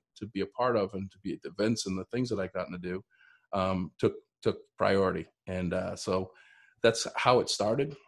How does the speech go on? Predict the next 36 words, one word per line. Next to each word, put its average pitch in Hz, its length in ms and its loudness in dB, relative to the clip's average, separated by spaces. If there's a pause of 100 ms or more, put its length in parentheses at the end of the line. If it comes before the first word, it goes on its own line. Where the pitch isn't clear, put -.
(720)
Um, 90 580 4
it's, - 500 2
it's, 90 240 0
uh, 98 380 -2
it's, - 320 -4
it's 101 140 0
an, 107 280 6
it's 113 140 4
an 117 80 6
evolution. 117 600 8 (180)
Um, 92 420 -2
I 98 80 2
will 98 160 8
say 98 200 4
that, 98 300 -2
uh, 98 240 0
March 95 280 0
sixteenth, 104 420 0
I 101 80 0
had 95 160 0
the 98 60 2
worst 95 260 2
hundred 107 300 4
hours, 104 400 0
not 98 140 0
the 101 60 0
worst 98 220 2
hundred 110 240 6
and 90 100 0
twenty-seven 90 500 -4
hours, 92 300 -4
but - 120 -12
the 98 80 -6
worst 98 200 -2
hundred 107 240 2
hours 98 380 -2